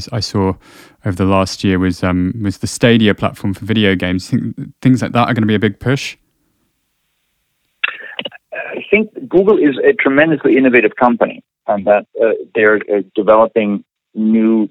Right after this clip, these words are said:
Speaker 2: types of products and services in their core business, as well as in, uh, related, uh, and different areas. So, uh, we see a lot of new developments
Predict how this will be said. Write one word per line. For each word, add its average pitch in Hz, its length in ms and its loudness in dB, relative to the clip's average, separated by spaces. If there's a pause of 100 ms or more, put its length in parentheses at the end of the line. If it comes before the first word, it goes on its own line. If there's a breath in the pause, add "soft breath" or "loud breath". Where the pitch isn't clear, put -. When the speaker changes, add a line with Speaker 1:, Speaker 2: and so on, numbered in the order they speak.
(100)
Speaker 2:
types 104 280 -4
of 95 100 -10
products 110 440 2
and 98 140 -8
services 98 400 2
in 98 100 -4
their 90 100 0
core 113 260 2
business, 107 380 -2 (120)
as 85 160 -2
well 101 300 2
as 92 140 0 (160)
in, 90 340 -10 (160)
uh, 85 60 -8
related, 90 600 -2 (520)
uh, 85 140 -2
and 101 300 0
different 101 340 0
areas. 90 460 2 (120)
So, 95 160 4 (420 loud breath)
uh, 92 80 4
we 95 200 -2 (100)
see 110 120 2
a 95 60 6
lot 104 280 2
of 92 120 2
new 90 240 -2
developments 85 520 -2